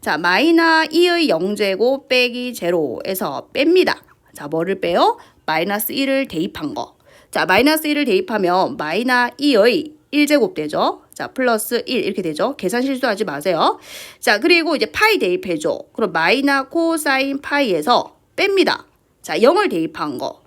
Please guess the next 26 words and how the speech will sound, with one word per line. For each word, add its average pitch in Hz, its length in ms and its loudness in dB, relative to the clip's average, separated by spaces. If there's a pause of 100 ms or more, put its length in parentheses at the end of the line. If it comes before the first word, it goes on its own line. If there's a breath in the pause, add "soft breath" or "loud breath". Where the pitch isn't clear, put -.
마이너스 180 380 -4
코사인 247 600 -4
제로를 175 460 -4
뺀다 320 280 0
이 175 100 -2
소리죠. 202 560 -2 (360 loud breath)
자, 330 160 4
얘들아, 302 300 0
이거 247 120 -2
다 - 180 -6
해가지고요. 285 640 2
계산해서 330 500 0
틀린 392 240 -2
친구 247 240 -2
되게 226 240 -2
많습니다. 226 760 -2
그래서 180 220 -10
부호 220 220 -2
조심하시고요. 202 920 -2 (400 loud breath)
자, 180 220 2
그러면 285 280 4
얘는 262 600 4
마이너스 160 340 -4
일이죠. 170 580 0 (140)
계산 170 220 -8
하-, 196 100 -8